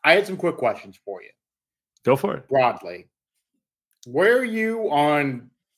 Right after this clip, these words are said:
Speaker 1: the Moses Moody conversation at this point of the game? Because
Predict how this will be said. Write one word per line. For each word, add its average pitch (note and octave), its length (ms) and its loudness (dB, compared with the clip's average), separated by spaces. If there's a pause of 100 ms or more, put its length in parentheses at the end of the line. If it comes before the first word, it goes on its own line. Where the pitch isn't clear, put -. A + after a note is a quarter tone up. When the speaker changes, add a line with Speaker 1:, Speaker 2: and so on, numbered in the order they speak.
Speaker 1:
the B2+ 440 -2
Moses C3+ 540 0
Moody C3 420 0
conversation A2+ 680 -4
at G#2+ 60 -10
this G2+ 140 -8
point G#2 200 -12
of F#2+ 60 -14
the F#2 60 -16
game? G2 180 -16 (840)
Because C3 680 2